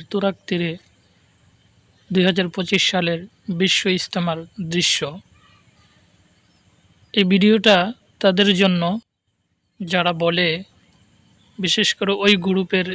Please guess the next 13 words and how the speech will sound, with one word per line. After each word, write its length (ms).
যারা 260
বলে 280
যে 160
ওলামায়ে 460
কেরামের 420
তত্ত্বাবধানে 680
ইজতেমায় 600
মানুষের 580
সমাগম 440
হয় 260
না, 80
তাদের 320
জন্য 240